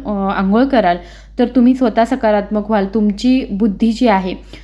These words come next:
ती तुम्हाला सकारात्मक विचार करायला भाग पाडेल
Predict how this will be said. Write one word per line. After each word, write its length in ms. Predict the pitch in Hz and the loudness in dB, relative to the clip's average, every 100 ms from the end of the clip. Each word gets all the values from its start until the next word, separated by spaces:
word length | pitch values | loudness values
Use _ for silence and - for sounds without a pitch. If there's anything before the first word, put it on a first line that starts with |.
| - | -6
ती 120 | 247 247 | -2 2
तुम्हाला 260 | 240 233 | 4 2
सकारात्मक 680 | 233 247 214 208 208 254 247 | 0 0 0 0 0 -2 0
विचार 320 | 233 214 208 | -2 0 0
करायला 400 | 214 208 190 196 | 0 -2 -2 -4
भाग 320 | 202 214 214 220 226 | -4 -2 -2 -2 -2
पाडेल 300 | 190 185 | 0 -2